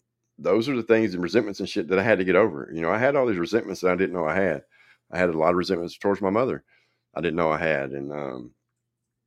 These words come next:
as you go into therapy or whatever, and you start getting sober, man, you find all these things out. And that's what it's for. That's what it's, that's what the program is designed to do.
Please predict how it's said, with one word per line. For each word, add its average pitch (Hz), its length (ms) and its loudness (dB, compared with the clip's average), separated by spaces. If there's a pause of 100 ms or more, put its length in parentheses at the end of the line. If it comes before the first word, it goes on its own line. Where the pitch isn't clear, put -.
(220)
as 87 180 -8
you 90 180 -4
go 101 320 6
into 87 200 0
therapy 104 480 4
or 82 80 2
whatever, 85 440 2
and 80 100 -4
you 78 60 -8
start 78 240 -8
getting 73 140 -12
sober, 98 300 0
man, 82 180 -2
you 90 100 -4
find 87 220 0
all 80 100 0
these 78 140 -6
things 80 240 -6
out. 87 300 0
And 73 80 -8
that's 95 160 -4
what 104 100 0
it's 76 120 -8
for. 101 260 4
That's 87 140 -4
what 101 80 0
it's, 90 200 -6
that's 101 180 -4
what 143 120 -8
the 92 80 -6
program 101 360 0
is 76 60 -10
designed 80 380 -2
to 71 80 -6
do. 80 240 0